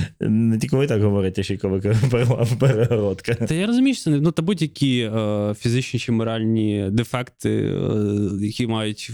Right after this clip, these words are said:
Speaker 2: е, які, як негативно впливають на процес бігу, це не ок. Тому кажу,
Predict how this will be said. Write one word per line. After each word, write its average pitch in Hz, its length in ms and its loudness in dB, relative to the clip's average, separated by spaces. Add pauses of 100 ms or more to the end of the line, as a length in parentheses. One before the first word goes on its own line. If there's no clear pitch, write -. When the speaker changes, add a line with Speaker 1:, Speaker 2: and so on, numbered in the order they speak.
Speaker 2:
е, 95 320 -6
які, - 260 -6 (500)
як - 180 -8
негативно 123 440 0
впливають 107 580 -2
на 101 280 -2
процес 117 380 -4
бігу, 120 440 -2
це 104 280 -4
не 107 100 0
ок. 92 360 -6 (500)
Тому 120 460 -2
кажу, 101 760 -6